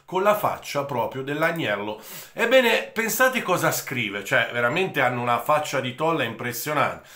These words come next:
"Ieri ultima assemblea dei soci da presidente, ma attenzione, Andrea Agnelli resta vicino alla Juve come proprietario".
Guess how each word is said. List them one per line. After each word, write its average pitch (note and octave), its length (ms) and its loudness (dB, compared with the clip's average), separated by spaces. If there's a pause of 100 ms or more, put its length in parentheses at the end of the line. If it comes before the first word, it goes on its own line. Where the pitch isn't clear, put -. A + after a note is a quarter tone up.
(240)
"Ieri A3 340 2
ultima F#3+ 420 0
assemblea F3 580 2
dei E3+ 140 0
soci G3+ 420 0
da D3 140 2
presidente, F3+ 760 -2
ma A3+ 760 0
attenzione, D3+ 800 -4 (300)
Andrea F#3+ 400 4
Agnelli D#3 600 0
resta F#3 580 2
vicino G3 400 -2
alla A3+ 140 2
Juve A#2+ 540 -4
come B3+ 400 2
proprietario". - 960 -6